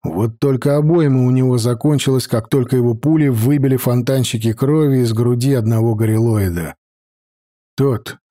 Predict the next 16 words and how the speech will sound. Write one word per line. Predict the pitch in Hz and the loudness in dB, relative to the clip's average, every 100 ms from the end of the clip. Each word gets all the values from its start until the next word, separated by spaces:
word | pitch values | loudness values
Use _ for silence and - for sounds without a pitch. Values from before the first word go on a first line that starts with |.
| - | -8
рухнул | 107 107 151 147 123 113 | -6 0 0 0 0 0
на | 117 | 0
стоявшую | - 123 135 135 - 113 107 | -2 -2 0 0 -2 -2 -2
под | 120 | 0
выбитым | 131 151 120 113 113 | 0 2 0 0 -4
стеклом | - 117 143 127 | -4 -2 0 0
скамейку, | - 110 147 175 139 98 - _ _ | -2 0 2 2 0 -2 -6 _ _
а | - | -6
вот | 104 123 | -2 -2
второй | - - 139 175 185 | -4 -4 0 2 0
перепрыгнул | - 160 196 175 196 180 156 151 | 2 0 2 2 2 2 2 2
её | 147 147 151 | 2 2 2
и | 143 | 2
ринулся | 127 127 160 156 139 139 | 2 2 2 2 0 0
на | 131 | 0
полицейского. | 120 131 127 - 139 117 - 95 78 | 0 0 0 0 0 0 -2 -2 -2